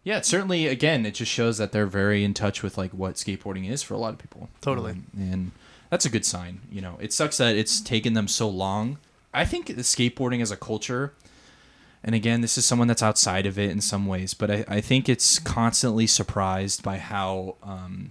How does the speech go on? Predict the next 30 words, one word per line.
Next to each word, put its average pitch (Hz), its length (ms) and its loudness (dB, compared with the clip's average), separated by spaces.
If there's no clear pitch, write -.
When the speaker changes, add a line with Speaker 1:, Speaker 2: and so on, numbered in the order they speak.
Speaker 1:
beloved 98 560 -2
it 98 120 -6
is 98 440 -4
and 104 120 -6
how 98 420 -4
popular 104 520 -4
it 92 80 -6
is. 98 380 -2
I 107 100 -4
think, 117 340 -2
you 101 220 -2
know, 98 80 -4
shout 107 240 0
out 104 140 -2
to 110 100 -2
a - 20 -2
previous 101 360 -2
episode 107 320 -4
of 92 80 -10
yours. 98 200 -8
I 107 40 -8
think 117 180 -2
when 113 120 2
people 113 240 2
think 110 240 -2
about 98 300 -2
skateboarding, 107 520 2
they 98 80 0
think 101 200 -8
about, 98 340 -4